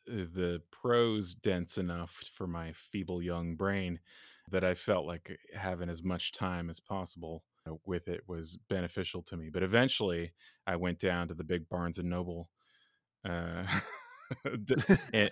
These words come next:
Speaker 1: in downtown Orlando and, uh, picked up, you know, volume three and four, also in the Orb edition, and, uh, finally got the rest of the story. Uh, not that I was necessarily enlightened, uh, at that
Speaker 2: No,
Speaker 1: point.
Speaker 2: no, no, that will never happen. So
Speaker 1: <laughs> That's what I'm beginning to,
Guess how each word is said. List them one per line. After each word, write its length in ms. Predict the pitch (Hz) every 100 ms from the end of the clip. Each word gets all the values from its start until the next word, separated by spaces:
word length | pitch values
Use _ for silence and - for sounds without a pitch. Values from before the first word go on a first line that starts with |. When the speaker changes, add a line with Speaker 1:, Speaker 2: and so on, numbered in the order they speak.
| -
Speaker 1:
in 180 | 98
downtown 480 | 92 113 104 117 101
Orlando 580 | 98 98 107 113 95 90
and, 200 | 90 90
uh, 140 | 87 85
picked 260 | - 95 -
up, 180 | 90 - _ _ _ _ _
you 120 | 104
know, 180 | 90 80
volume 380 | 80 92 87 82
three 200 | 98 90
and 120 | 82
four, 420 | - 113 95 85 - _ _ _ _ _ -
also 380 | 104 90 95 92
in 200 | 87 87
the 100 | 92
Orb 260 | 98 90
edition, 500 | 90 90 - 87 92 -
and, 360 | 95 85 82
uh, 120 | 85 85
finally 320 | - 95 92
got 160 | 90
the 80 | 87
rest 220 | 87 85
of 40 | -
the 60 |
story. 600 | 85 - 107 101 85 82 -
Uh, 240 | 117 87 85
not 280 | 101 107 135
that 100 | 131
I 80 | 127
was 180 | 135 131
necessarily 560 | 123 - 123 113 110
enlightened, 640 | 98 101 117 131 82 82 - _ -
uh, 280 | 92 87 85 -
at 120 | -
that 80 | 147
Speaker 2:
No, 160 | 170 214
Speaker 1:
point. 240 | 196 - -
Speaker 2:
no, 200 | 143 127
no, 260 | 123 113 113
that 180 | 131
will 100 | 143
never 260 | 131 131 143
happen. 400 | 123 139 - - - 160 -
So 240 | 156 -
Speaker 1:
<laughs> 640 | - 113 - - - - -
That's 160 | 104
what 80 | 151
I'm 180 | 151 139
beginning 400 | 123 147 147 113
to, 320 | - 92 87